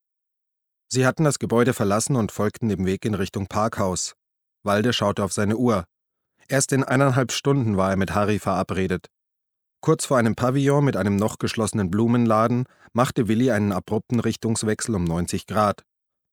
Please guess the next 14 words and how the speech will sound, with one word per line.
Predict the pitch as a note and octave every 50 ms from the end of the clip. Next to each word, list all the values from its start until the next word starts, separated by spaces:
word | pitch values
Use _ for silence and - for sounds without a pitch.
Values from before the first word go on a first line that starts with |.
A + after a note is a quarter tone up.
| _ -
Das | B2 G#2+
offene | B2 C3+ - - C#3
Fenster | - - C#3 D#3 E3+ - - A#2
mit | G#2+ G2+ -
den | G2 F2+
Zeitungen | - - G#2 A2 A2+ C3 B2+ B2+ B2 B2 B2+
und | A#2+ F#2 -
dem | F#2 F2+ F2+ F2
Langnese-Fähnchen | F2 F2 F2 F#2 F#2+ F#2+ G2 A2 A2 A#2+ A#2 - - A#2+ A2+ A#2 A2 - B2+ A#2 A2+ G#2
war | G2 F#2 D#2+
Walde | F#2 F#2 F#2+ F#2+ G#2
bisher | - G2+ - - G2+
nicht | G#2 G2+ - -
aufgefallen. | A#2 B2+ - - A#2 - - G#2 G2 F#2+ F2+ F2 E2